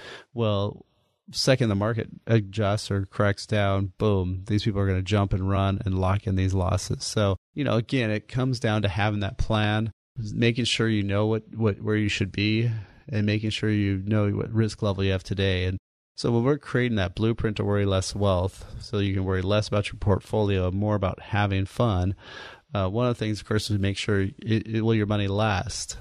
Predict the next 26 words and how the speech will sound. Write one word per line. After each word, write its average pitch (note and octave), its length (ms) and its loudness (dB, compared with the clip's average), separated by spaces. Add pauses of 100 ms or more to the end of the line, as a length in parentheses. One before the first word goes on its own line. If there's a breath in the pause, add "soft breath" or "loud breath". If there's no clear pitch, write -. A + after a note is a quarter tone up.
We'll A#2 180 0
also C3+ 200 2
look A#2 200 0
at - 120 -4
your G2+ 80 -2
investment G#2 420 0
portfolio G2 460 0
and G2+ 100 0
tell E3 200 -2
you B2+ 120 2
exactly G#2 720 -2
what G#2+ 320 2
your - 80 -2
portfolio G#2 560 0
would F#2+ 120 2
look G#2+ 220 0
like F2+ 240 0
if G#2 240 2
another G2 380 0
oh G2+ 120 2
seven G2 400 0
to F#2+ 100 -2
oh G2+ 120 2
nine G2 320 0
crash F#2+ 460 0
happens. F#2+ 520 0